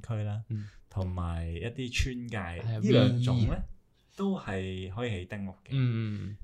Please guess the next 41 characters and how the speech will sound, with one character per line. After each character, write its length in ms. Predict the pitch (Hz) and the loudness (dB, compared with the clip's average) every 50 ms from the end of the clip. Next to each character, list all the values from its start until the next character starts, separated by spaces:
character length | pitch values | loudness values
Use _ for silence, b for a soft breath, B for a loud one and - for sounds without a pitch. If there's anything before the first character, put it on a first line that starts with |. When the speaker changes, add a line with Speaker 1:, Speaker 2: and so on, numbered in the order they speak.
| - - - | -12 -10 -8
Speaker 1:
係 80 | 82 80 | -8 -8
啦， 140 | 67 - - _ _ _ _ _ | -8 -10 -14 _ _ _ _ _
就 120 | - 131 | -2 2
喺 160 | 113 110 135 180 | 2 4 4 4
呢 140 | 208 208 | 4 4
兩 280 | 190 151 107 104 104 110 | 4 4 2 2 0 0
種 280 | - 110 104 113 127 123 | -2 -2 -4 -4 -4 -4
地 260 | 117 98 87 87 90 | -2 -2 -2 -2 -4
帶 260 | - 95 90 87 90 | -4 -6 -6 -4 -4
裏 140 | 95 98 90 80 85 92 104 101 | -4 -4 -2 -2 0 0 0 0
邊 360 | 101 104 90 85 85 90 95 | 0 -2 -2 -2 -4 -10 -12
見 340 | - - 120 120 117 123 120 | -8 -4 -4 -2 -2 -2 -4
到 120 | 98 90 82 85 90 113 147 143 - - - _ _ _ | -4 -4 -2 2 4 6 6 4 4 -2 -12 _ _ _
呢 80 | 147 | -6
一 60 | 156 151 | -6 -6
啲， 340 | 151 139 - 147 147 147 123 | -6 -4 -6 -6 -6 -4 -4
哇， 300 | 131 131 123 110 104 98 | -2 0 0 0 0 0
畫 220 | 98 101 101 107 | -2 -2 -4 -4
得 100 | - 143 143 | -6 -6 -6
工 160 | - 151 147 | -4 -4 -4
工 200 | 147 147 147 139 | -4 -4 -4 -2
整 180 | 123 120 117 113 | -2 -2 -2 -2
整 140 | 104 110 110 | -4 -4 -4
又 140 | 104 101 98 | -4 -4 -2
未 200 | 98 95 95 92 | -2 -2 -2 -2
起。 360 | 87 92 87 85 95 113 110 - - | -2 0 0 0 0 -2 -2 -4 -4
Speaker 2:
嗯。 240 | 139 131 120 110 98 - - | -2 0 0 -2 -2 -6 -6
Speaker 1:
咁 120 | - 170 202 | 0 2 2
你 60 | 180 | 2
純 240 | - - 98 87 90 | 2 0 -2 -4 -4
粹 240 | - - 104 104 117 | -4 -4 -2 -2 -2
咧， 240 | 139 160 165 147 - - _ _ _ _ _ _ _ - | -2 -4 -4 -6 -10 -14 _ _ _ _ _ _ _ -4
即 100 | - 156 | 0 0
係 160 | 135 123 117 | 2 2 0
你 60 | 113 | 0
作 200 | 113 120 107 98 | -2 -4 -4 -4
為 60 | 87 82 | -4 -2
普 200 | - 107 101 113 | -2 -2 -2 -2
通 120 | 139 147 | -2 -4
人 160 | 135 101 85 90 | -4 -4 -4 -4
咧， 180 | 110 135 131 | -4 -4 -6